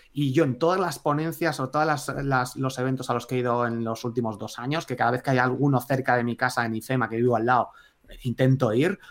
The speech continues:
o aquí en Madrid, alguno interesante, eh, siempre saco algo, siempre hago, saco algo positivo y que me compensa esas horas que vaya o ese día completo, eh, al que haya ido. Y además, pues, te permite desconectar, que también es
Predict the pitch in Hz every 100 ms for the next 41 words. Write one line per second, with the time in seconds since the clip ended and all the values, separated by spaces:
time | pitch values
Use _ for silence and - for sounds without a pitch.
0 | - 113 107 131 135 131 117 139 156 113
1 | 127 131 123 120 113 - 131 139 208 -
2 | - _ _ _ 147 139 - _ _ _
3 | _ 131 - - 196 208 240 226 226 226
4 | 127 104 151 180 185 180 - - 175 170
5 | 160 160 147 143 196 190 143 135 131 123
6 | 151 160 185 185 - _ - 151 - 151
7 | 135 117 - 165 151 - 143 156 185 139
8 | 139 131 139 135 117 113 120 123 139 139
9 | - - _ - 110 110 110 104 120 107
10 | - 110 107 110 120 110 110 98 101 120
11 | 135 - 139 113 117 123 135 120 - 98
12 | 92 - 101 95 104 104 113 101